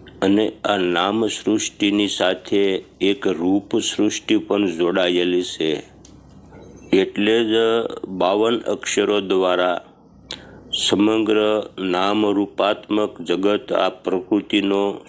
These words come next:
સમગ્ર પથારો છે. અને બાવન એટલે આપણી પ્રકૃતિ પણ કહેવાય. આ પ્રકૃતિને બાવન તત્વોની બનેલી માનવામાં આવે છે. એટલે આ મત પ્રમાણે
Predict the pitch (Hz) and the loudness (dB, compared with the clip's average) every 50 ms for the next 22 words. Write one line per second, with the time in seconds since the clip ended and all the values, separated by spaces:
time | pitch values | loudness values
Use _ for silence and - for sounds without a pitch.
0 | - - - - 90 98 98 98 101 90 104 104 101 95 - - - - - - | -8 -4 -2 0 2 2 2 2 0 0 0 0 0 0 -2 -4 -6 -6 -6 -4
1 | - 95 92 92 95 92 90 - - - - - - - - - - - - - | -2 0 0 2 2 0 -2 -2 -6 -8 -10 -10 -12 -20 -20 -20 -20 -20 -20 -20
2 | - - - - - - - - - - - - - - 110 107 110 113 113 104 | -20 -20 -20 -20 -20 -20 -20 -20 -20 -20 -20 -8 0 2 2 4 4 2 0 -2
3 | 95 90 90 92 95 101 110 113 117 120 120 101 104 101 - - 113 117 117 123 | -2 -2 -2 0 2 2 2 2 0 0 0 0 -2 -2 -2 0 0 2 2 2
4 | 127 - - - - - - - - - - 110 113 110 - - - 104 - - | 0 -2 -6 -10 -10 -4 -4 -4 -2 0 0 0 0 0 -2 -2 -2 -2 0 0
5 | 107 113 113 110 - 120 110 - - 98 98 95 - - 80 80 69 - - - | 0 0 0 0 0 -2 0 0 0 0 0 0 0 0 0 0 0 -2 -6 -12
6 | - - - - - - 104 104 - - - - 98 92 90 - 110 104 104 - | -16 -20 -20 -20 -8 -4 -4 -4 -4 -4 -4 -2 -2 -2 0 0 0 -2 0 0
7 | - 101 101 104 101 101 101 101 104 101 - - - - - - - - 85 85 | 0 0 0 2 2 2 2 0 0 -2 -4 -6 -10 -16 -20 -20 -14 -8 -4 -2
8 | 82 82 90 95 104 107 107 98 - - 95 90 - - 104 101 98 87 95 95 | 0 0 2 2 0 0 -2 -4 -6 -6 -6 -6 -4 0 0 0 2 2 0 0
9 | 95 95 - - 87 87 82 82 90 90 90 90 90 92 87 87 87 85 85 87 | 0 -2 -4 -6 -4 -2 0 0 2 2 0 0 0 0 0 0 0 0 0 0
10 | 87 87 87 87 87 78 76 80 87 92 95 - - 101 101 101 92 - - - | 0 0 0 0 0 0 0 0 0 -2 -2 -2 -2 -2 -2 -2 -6 -8 -12 -20
11 | - - - - - - - - - - - - - - - - 85 92 - - | -20 -20 -20 -20 -20 -20 -20 -16 -12 -12 -12 -12 -14 -14 -6 -2 0 0 2 2
12 | 104 107 107 101 - - - - 92 98 98 92 95 87 92 92 - 95 87 - | 2 2 2 0 0 -2 -4 -2 -2 -2 -2 -2 -2 -2 -2 -2 -4 -6 -4 -2
13 | 101 98 98 98 98 95 95 95 95 95 95 85 - | 0 0 0 0 0 0 0 0 0 0 0 -2 -4